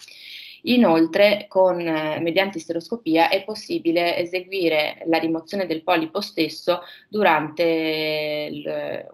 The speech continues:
un unico esame, durante lo stesso esame, quindi riducendo poi le procedure necessarie, eh, per la paziente.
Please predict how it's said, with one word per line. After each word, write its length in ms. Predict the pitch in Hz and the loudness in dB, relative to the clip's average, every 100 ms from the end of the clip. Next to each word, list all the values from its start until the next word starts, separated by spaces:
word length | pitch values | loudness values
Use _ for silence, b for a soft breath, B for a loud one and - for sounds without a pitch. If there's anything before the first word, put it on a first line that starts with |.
| - | -8
un 100 | 175 | -2
unico 540 | 160 160 170 160 151 | 0 0 -2 0 0
esame, 420 | 151 147 151 156 | -2 -6 -8 -4
durante 260 | 160 151 160 | -4 -4 -4
lo 80 | 160 | -4
stesso 340 | - 143 165 | -6 -8 -4
esame, 460 | 156 143 147 147 147 | -2 -2 -4 -6 -4
quindi 300 | 156 151 151 | -4 -2 4
riducendo 640 | 160 190 202 156 151 160 | 4 2 -2 0 0 -2
poi 240 | - 147 147 | 0 2 2
le 140 | 156 | -2
procedure 580 | - 147 180 151 143 151 | -4 -6 -4 -2 -2 0
necessarie, 840 | 147 143 175 - 139 139 143 143 B B B B | -4 -6 -10 -2 0 2 0 0 B B B B
eh, 400 | - 151 170 165 | -6 -4 -4 -2
per 140 | 156 | 0
la 80 | 147 | 0
paziente. 840 | 147 139 - 147 139 156 156 156 | -2 -6 -6 -4 -2 -4 -4 -4